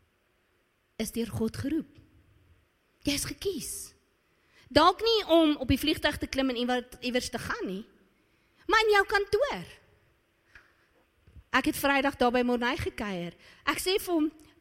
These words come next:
toe ek die worship daar in die, in die spreekkamer hoor, toe is dit so, herinner die Heilige Gees my, daar gaan mense sit wat ek dalk nooit sal sien nie, maar hulle gaan Jesus se getuienis hoor deur die musiek wat hy speel.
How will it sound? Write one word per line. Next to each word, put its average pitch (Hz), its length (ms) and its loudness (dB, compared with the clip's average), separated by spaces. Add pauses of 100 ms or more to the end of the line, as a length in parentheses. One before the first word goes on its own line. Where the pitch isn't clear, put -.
(120)
toe 294 80 6
ek 277 100 0
die 262 140 8
worship 262 580 6
daar 240 380 4
in 233 160 0
die, 233 160 2 (560)
in 247 80 4
die 240 80 2
spreekkamer 285 680 0
hoor, 214 380 -4 (560)
toe 339 140 4
is 381 80 2
dit 370 100 -2
so, 403 160 6 (160)
herinner 311 340 6
die 294 120 4
Heilige 277 320 0
Gees 302 260 0
my, 262 80 0 (320)
daar 427 160 6
gaan 494 240 -2
mense 349 320 2
sit 254 400 0 (180)
wat 339 140 4 (180)
ek - 140 0
dalk 285 160 6
nooit 320 320 8
sal 240 180 -2
sien 175 360 -6
nie, - 80 -18 (680)
maar 220 140 -6
hulle 220 100 -6
gaan 233 160 -4
Jesus 233 300 -6
se 233 80 -10
getuienis 202 560 -8
hoor 170 240 -8 (260)
deur 208 140 -8
die 202 80 -6
musiek 196 320 -8
wat 175 160 -12
hy 156 100 -12
speel. - 320 -16